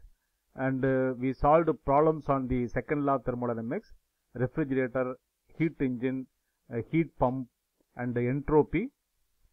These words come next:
And, uh, we studied about the pure substances, properties of steam, and we solved problems on the properties of steam. With this background,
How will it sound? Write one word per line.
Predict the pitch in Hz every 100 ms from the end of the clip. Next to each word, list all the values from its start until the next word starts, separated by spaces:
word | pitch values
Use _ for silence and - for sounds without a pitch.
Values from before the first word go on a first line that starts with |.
| _
And, | 131 131 131
uh, | 127 127
we | 135
studied | - 151 175
about | 175 151 147
the | 135
pure | 135 175 214
substances, | 214 143 - 147 127 151 214 -
properties | 131 135 156 139 135
of | 135 120
steam, | - 160 202 - _ _ _ _ _
and | 127 127
we | 127 131
solved | 123 147 160 156 139 -
problems | 143 156 156 147
on | 135 127
the |
properties | 117 127 127 127 117
of | 117 107
steam. | - 143 233 _ _ _ _ _ _ _ _ _
With | 139 131
this | 180 -
background, | 143 151 151 139 -